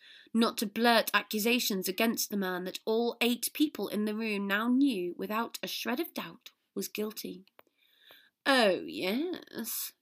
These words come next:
Draco said. "Everyone here knows who I am, Pettigrew included.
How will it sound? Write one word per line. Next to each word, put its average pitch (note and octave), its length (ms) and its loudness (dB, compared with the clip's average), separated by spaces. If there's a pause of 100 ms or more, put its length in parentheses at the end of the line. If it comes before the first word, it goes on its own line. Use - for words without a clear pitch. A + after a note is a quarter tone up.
Draco F#3+ 400 -4
said. F#3 400 -12 (760)
"Everyone A3+ 800 2
here G#3+ 320 2
knows G3 440 0
who B3 240 0
I C3 340 0
am, A#3+ 560 -6
Pettigrew A3+ 640 2
included. G3+ 1160 -4